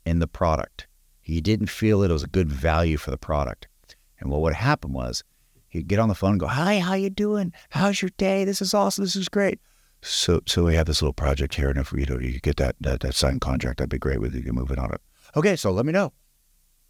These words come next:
And he literally would drop his voice. He would start to mumble inside the phone. I could hear clients go, "What? What did you just say?" And for anybody that's in sales, I know you're cringing right now like I am.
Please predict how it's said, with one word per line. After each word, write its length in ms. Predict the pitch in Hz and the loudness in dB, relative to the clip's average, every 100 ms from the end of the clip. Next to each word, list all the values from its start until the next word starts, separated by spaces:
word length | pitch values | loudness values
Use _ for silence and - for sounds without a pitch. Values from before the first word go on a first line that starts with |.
| _ _ - | _ _ -4
And 120 | 110 | -2
he 180 | 113 156 | 0 0
literally 540 | 117 104 135 165 165 | 0 2 0 2 0
would 160 | 120 78 | 0 -2
drop 460 | - - 110 - | -8 -2 0 2
his 160 | 139 104 | 0 0
voice. 580 | - 104 101 151 - - _ _ | -2 -2 0 -2 -6 -10 _ _
He 140 | _ 123 | _ 0
would 140 | 131 | 0
start 260 | - 139 - | 2 0 2
to 80 | 104 | 0
mumble 640 | 73 76 80 117 123 120 | 0 0 0 2 0 2
inside 500 | 117 113 - 101 113 | 2 0 0 0 2
the 100 | 90 | -4
phone. 440 | - 90 110 147 156 _ _ _ | 0 0 0 -4 -6 _ _ _
I 100 | 120 | -2
could 160 | 139 82 | 0 -2
hear 280 | - 113 | 0 -2
clients 480 | 123 - 95 101 120 | -2 -2 -2 0 -2
go, 200 | - 78 | -2 -2
"What? 300 | 55 82 123 _ | 0 2 0 _
What 160 | 69 | -4
did 140 | 85 131 | -4 -2
you 80 | 156 | -2
just 240 | 175 165 | -2 -2
say?" 300 | 180 180 196 _ _ _ _ _ _ _ _ _ | 0 -2 -2 _ _ _ _ _ _ _ _ _
And 300 | 120 113 107 | 0 2 2
for 140 | - 131 | 2 0
anybody 260 | 160 135 | 2 2
that's 160 | 104 - | 2 2
in 140 | 110 | -2
sales, 340 | 90 113 98 85 | 2 2 2 2
I 80 | |
know 80 | 82 | 2
you're 160 | 87 73 | 0 -2
cringing 440 | - - 104 82 | -4 0 0 0
right 160 | 80 78 | -2 -2
now 180 | 78 78 | -2 -2
like 160 | 71 | 0
I 180 | 87 95 | 0 0
am. 240 | 71 64 | -2 -4